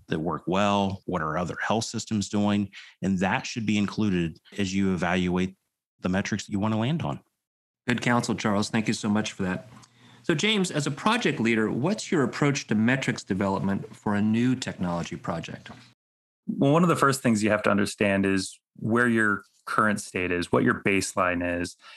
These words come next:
Speaker 3: And that's usually interviewing the stakeholders, the customers, to understand what reports, what metrics we're currently using. And from there, you go ahead and, and scrutinize it.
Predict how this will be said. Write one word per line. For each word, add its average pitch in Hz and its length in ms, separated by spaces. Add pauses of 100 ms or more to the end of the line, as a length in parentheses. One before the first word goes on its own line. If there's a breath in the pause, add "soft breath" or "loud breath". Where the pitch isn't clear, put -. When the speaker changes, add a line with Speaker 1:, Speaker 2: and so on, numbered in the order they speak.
(260 loud breath)
Speaker 3:
And 95 540 (400)
that's 127 400
usually 110 540
interviewing 110 600
the 104 80
stakeholders, 95 1040 (180)
the 101 120
customers, 95 720
to 113 120
understand 101 640 (360)
what 127 440 (280)
reports, 104 640 (100)
what 117 140
metrics 104 500
we're 104 80
currently 101 380
using. 92 600 (580 loud breath)
And 107 160
from 113 160
there, 156 240
you 117 140
go 113 140
ahead 107 160
and, 101 100
and 95 180
scrutinize 98 800
it. - 200